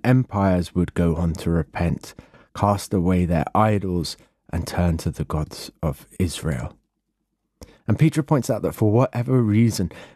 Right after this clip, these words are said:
many modern Christians have forgotten this point. We seem to take it for granted that literally, literally billions of non-Jews, that is Gentiles, have abandoned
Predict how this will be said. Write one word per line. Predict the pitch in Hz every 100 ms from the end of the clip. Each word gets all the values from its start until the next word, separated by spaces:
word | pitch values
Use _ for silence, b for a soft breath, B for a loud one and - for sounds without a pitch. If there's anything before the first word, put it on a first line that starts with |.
| B
many | 107 131 131
modern | 117 104 104
Christians | 98 101 - - 82
have | 90
forgotten | - 98 101 - 90 85
this | 85 -
point. | - 104 87 - B B B
We | 104
seem | - 120
to | 113 104
take | - 101 -
it | -
for | 101
granted | - 101 107 107 90 71 -
that | - 101
literally, | 107 - - 98 90 B B - -
literally | 113 160 - - 101 87 85 - 107 95 -
billions | 123 135 139 123 113 104 -
of | 101 92
non-Jews, | 95 90 87 80 87 80 92 - - _ _ _ -
that | 95
is | 90 80
Gentiles, | - 87 85 69 71 82 104 - - _ _ _ _ -
have | 104
abandoned | 107 - 98 110 113 104 95